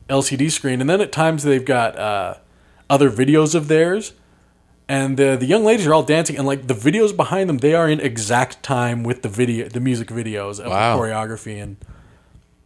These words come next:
Speaker 1: you know, played for, like, an hour and a half, and all of it, like, probably those young girls were taken from their parents at a young age,
Speaker 2: <laughs>
Speaker 1: and they are taken to a, a, a factory <laughs> where they're whipped until they learn their choreography. But, like, it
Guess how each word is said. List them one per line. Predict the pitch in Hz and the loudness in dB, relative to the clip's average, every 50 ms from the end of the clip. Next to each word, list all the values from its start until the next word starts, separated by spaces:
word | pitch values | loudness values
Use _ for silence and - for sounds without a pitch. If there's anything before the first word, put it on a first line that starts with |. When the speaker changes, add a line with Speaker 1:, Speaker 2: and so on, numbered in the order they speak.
| _ _ _ _ - | _ _ _ _ -8
Speaker 1:
you | 135 127 | -8 -6
know, | 113 113 120 | -6 -6 -8
played | - - 139 135 151 147 | -6 -2 0 0 0 0
for, | - - | 0 0
like, | 151 135 135 131 - | 2 2 2 2 0
an | 127 117 - | -2 -2 0
hour | - 107 123 135 143 139 | 0 0 2 2 2 0
and | 131 | 0
a | 127 | -2
half, | 110 131 139 143 139 - | -4 -2 -2 -2 -2 -2
and | 120 120 | -4 -6
all | - 117 123 131 147 | -2 0 2 2 2
of | 143 151 | 2 2
it, | - | 0
like, | - 127 131 - - _ - _ _ _ _ _ _ _ _ _ _ _ _ _ _ _ _ _ _ _ _ _ _ _ _ _ _ _ _ _ _ _ - | -2 -2 -6 -6 -10 _ -20 _ _ _ _ _ _ _ _ _ _ _ _ _ _ _ _ _ _ _ _ _ _ _ _ _ _ _ _ _ _ _ -14
probably | - - 151 151 170 196 196 170 190 190 | -8 -2 -2 0 0 0 0 0 0 0
those | 180 180 160 139 | 0 0 0 0
young | 151 147 143 | -2 -2 0
girls | 139 143 139 135 123 | 0 0 0 0 -2
were | 120 104 | -4 -10
taken | - - 123 123 147 | -10 -10 -10 -8 -8
from | 139 - 165 | -8 -8 -6
their | 170 180 | -8 -6
parents | 175 - 151 139 139 139 - | -6 -6 -4 -2 -2 -2 -2
at | 147 135 | -4 -4
a | |
young | 135 139 139 135 | -2 -2 -2 -2
age, | 131 107 101 101 98 98 104 117 120 - - _ - - - - - | -2 -4 -4 -6 -6 -6 -8 -8 -10 -12 -14 _ -4 2 2 2 2
Speaker 2:
<laughs> | - - - - - | 2 -8 -10 -10 -6
Speaker 1:
and | - 123 120 117 113 120 113 | -4 -4 -2 -2 -4 -4 -4
they | 120 107 120 123 117 | -4 -2 -2 0 0
are | 113 110 | 0 -2
taken | - - 135 127 143 139 | 0 0 0 0 0 -2
to | 131 123 113 | -2 -2 -2
a, | 120 | -2
a, | 135 - 135 117 113 110 110 117 | -4 -4 -2 -2 -2 -2 -2 -4
a | 123 - | -6 -6
factory | - - 127 123 120 - - - 143 143 170 170 | -4 -2 0 0 0 -2 -4 -8 -2 2 2 2
<laughs> | |
where | 151 - 156 139 | 4 4 4 2
they're | 127 147 131 123 | 4 4 2 2
whipped | 120 117 110 123 131 127 - - | 0 0 0 0 0 0 -2 -4
until | 127 127 - - 156 | -4 -4 -2 0 0
they | 123 123 123 | 0 0 0
learn | 113 101 139 143 120 | -2 -2 -2 -2 -2
their | 131 127 | -2 -4
choreography. | - - 127 117 113 113 110 123 123 120 107 113 110 104 | -2 -2 -2 0 0 0 -2 -2 -2 -4 -4 -6 -8 -6
But, | 104 - 87 | -6 -6 -6
like, | 104 104 - | -6 -8 -8
it | - | -10